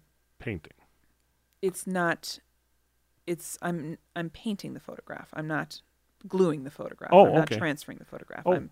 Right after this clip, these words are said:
Speaker 1: well,
Speaker 2: make, doing a painting
Speaker 1: because,
Speaker 2: of the
Speaker 1: oh, that's,
Speaker 2: photograph.
Speaker 1: yeah, again, and
Speaker 2: Yeah.
Speaker 1: it's, that, that's what it looked like to me. So I
Speaker 2: Yeah.
Speaker 1: don't know if that's good or bad.
Speaker 2: Well, I guess now that I think about it, there's a couple, um, encaustic pieces I did that I did transfer some of the images, but then
Speaker 1: Okay.
Speaker 2: you change it after that, and it becomes part of a collage in that way.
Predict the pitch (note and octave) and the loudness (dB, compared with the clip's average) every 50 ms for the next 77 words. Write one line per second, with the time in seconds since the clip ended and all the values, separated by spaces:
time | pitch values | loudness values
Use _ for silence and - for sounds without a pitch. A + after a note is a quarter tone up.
0 | - - - G#2+ G2+ F2 F2+ G2 - - E3 D#3 C#3+ - - E3+ E3+ - G2 - | -16 -10 -4 -2 -2 -2 -4 -6 -12 -14 -14 -14 -14 -12 -12 -12 -12 -8 -6 -4
1 | A#2+ G#2 G2+ - - B2+ A#2+ B2+ A#2+ A#2+ - - - A#2+ A2+ G#2 F#2+ F#2 F2 F#2+ | -4 -4 -2 0 2 2 4 4 4 2 2 -2 -4 -2 0 0 0 -2 -2 -4
2 | F#2 F2+ F2 F2 F2 F2 - - - - - - - - _ _ _ _ - F2+ | -6 -4 -6 -6 -6 -8 -8 -10 -12 -12 -12 -12 -14 -16 _ _ _ _ -12 -6
3 | F2+ A2+ A#2 G#2 A#2+ C3 C3 - - B2+ G#2 G2 G#2 - - E2+ D#2 D2+ - D2+ | -2 -2 0 4 6 6 6 4 2 0 0 0 -2 -2 -4 -8 -8 -10 -12 -16
4 | C#2+ C#2 G#2 D#3+ F2 F2+ F#2+ G2+ G2 - G#2+ G2 - - - - _ _ - A2+ | -12 -8 -6 -4 -4 -2 -2 -2 -2 -2 -2 -4 -4 -8 -16 -20 _ _ -8 -6
5 | B2 B2+ G#2 G#2+ A2 C3+ A#2+ - - - - - - E4 F#4+ G#4+ A4 - A#4 A4 | -6 -4 -4 -4 -6 -6 -6 -8 -10 -14 -20 -6 -2 0 2 2 2 0 -2 -4
6 | - - - D#4+ E4 E4 E4+ D#4+ D#4+ D4 C4 A3+ F#3+ F#3+ - G#3+ A3+ A3 A#3+ - | -6 -6 -4 -2 0 0 0 0 -2 0 2 2 2 2 2 0 0 0 -2 -4
7 | - C#4 - - C#4 C4+ C4+ B3+ - - A3 G#3+ G3+ G#3 - - G3 - - G#3 | -4 -2 0 2 2 2 2 2 2 0 -2 -2 -2 -4 -6 -8 -10 -4 0 0
8 | F#3+ G3+ - - F3+ - - E3 D#3 - E3 D#3+ E3+ D3+ D3+ D#3 D3+ D#3 E3+ E3 | 0 0 -2 -6 -10 -10 -12 -14 -12 -12 -10 -8 -6 -6 -4 -6 -6 -4 -2 -2
9 | E3 E3+ E3+ F#3 F#3+ F#3 F3+ - - F#3 D#3+ D3+ D3+ - D3+ D3+ - - D3 C#3+ | -2 -2 0 0 0 0 -2 -4 -8 -8 -8 -8 -8 -10 -12 -12 -10 -10 -10 -8
10 | D3 C#3+ - - D3 C3+ C3+ C#3+ - - - D3+ D#3 - - C3 D#3 D#3 - F#2+ | -8 -10 -10 -10 -12 -12 -12 -14 -14 -14 -14 -14 -10 -4 -2 0 0 2 0 0
11 | - - - E3+ D3 D3 D3+ D#3 - C3+ D3 D3+ - C3+ - C3 B2+ B2+ B2 B2+ | -2 -4 -8 -8 -6 -6 -6 -8 -8 -10 -10 -10 -12 -12 -8 -8 -8 -8 -8 -10
12 | - - - - - - - - - - A2+ A#2 - - - - D3+ D3 - - | -14 -14 -16 -16 -14 -14 -14 -14 -12 -12 -12 -12 -14 -18 -18 -16 -14 -12 -12 -12
13 | - C#3 - - - - - - - D#3+ E3 - - | -14 -14 -14 -14 -14 -14 -16 -18 -20 -20 -20 -20 -20